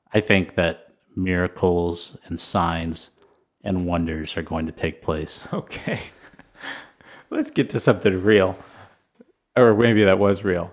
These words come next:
Speaker 1: So are you thankful for Kanye this year?
Speaker 2: Yes, sure. Yeah. I'm thankful for, for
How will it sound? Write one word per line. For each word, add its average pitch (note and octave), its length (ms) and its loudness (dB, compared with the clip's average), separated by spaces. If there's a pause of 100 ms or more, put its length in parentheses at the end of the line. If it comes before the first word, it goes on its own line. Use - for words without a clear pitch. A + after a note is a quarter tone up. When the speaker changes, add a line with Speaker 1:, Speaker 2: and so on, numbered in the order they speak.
(920)
Speaker 1:
So - 200 6
are F#2+ 40 6
you G2 120 4
thankful G2 460 2
for - 140 -4
Kanye G2 540 2
this F#2+ 200 -6
year? G2+ 240 0
Speaker 2:
Yes, C#3+ 560 -4
sure. B2+ 460 -4
Yeah. C3+ 280 -2 (220)
I'm B2 280 -4 (140)
thankful B2 380 0
for, G#2 440 -2 (460)
for G#2 420 -2